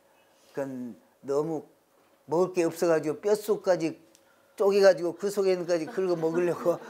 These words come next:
<laughs> 그렇게 하지 말고 아주 그냥 부자처럼, 응? 부자처럼. 이 지금 이스라엘이 지금 독립해서 나가는 축제의 날이다. 어?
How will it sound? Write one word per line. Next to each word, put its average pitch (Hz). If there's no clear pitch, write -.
<laughs> -
그렇게 190
하지 180
말고 143
아주 147
그냥 156
부자처럼, 196
응? 165
부자처럼. 185
이 196
지금 180
이스라엘이 208
지금 175
독립해서 208
나가는 175
축제의 226
날이다. 123
어? 135